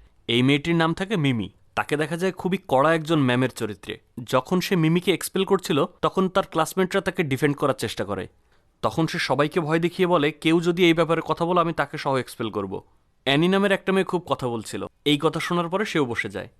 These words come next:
রেহানা মিমির কাছে একটা স্কেল পায়, যে স্কেলের মধ্যে কয়েকটি সূত্র লেখা ছিল।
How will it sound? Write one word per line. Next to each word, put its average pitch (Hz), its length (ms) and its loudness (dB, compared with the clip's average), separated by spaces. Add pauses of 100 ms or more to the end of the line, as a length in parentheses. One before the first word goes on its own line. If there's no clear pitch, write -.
(120)
রেহানা 139 420 2
মিমির 165 320 4
কাছে 190 280 -2
একটা 185 220 -2
স্কেল 160 260 -4
পায়, 139 260 0
যে 139 240 0
স্কেলের 160 320 -2
মধ্যে 170 220 -2
কয়েকটি 180 280 -4
সূত্র 143 360 -4
লেখা 123 200 -2
ছিল। 95 240 -10